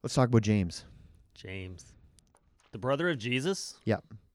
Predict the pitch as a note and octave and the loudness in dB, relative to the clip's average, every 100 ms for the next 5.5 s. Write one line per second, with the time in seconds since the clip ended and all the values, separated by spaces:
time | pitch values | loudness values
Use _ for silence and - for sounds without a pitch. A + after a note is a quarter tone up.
0 | _ - A#2 C3 D3 C#3+ C#3+ B2 B2 A#2 | _ 0 8 10 10 8 6 6 4 4
1 | G2+ G2+ F#2 F2 E2+ E2 - - _ _ | 0 -2 -2 -6 -6 -12 -16 -20 _ _
2 | - F#2+ - _ A#2 A#2+ A#2+ B2+ G#2+ A#2+ | -6 -6 -8 _ 0 4 6 4 4 2
3 | A#2 A2 A#2 A#2 G#2 F#2+ E2+ - - - | 2 0 0 0 -2 -6 -8 -14 -14 -20
4 | - G2+ G2+ F2 F#2+ - C#3 C3+ A2+ F2+ | -14 -10 -8 -8 -8 -2 -2 -2 -6 -6
5 | F2 - _ A2 | -10 -16 _ -8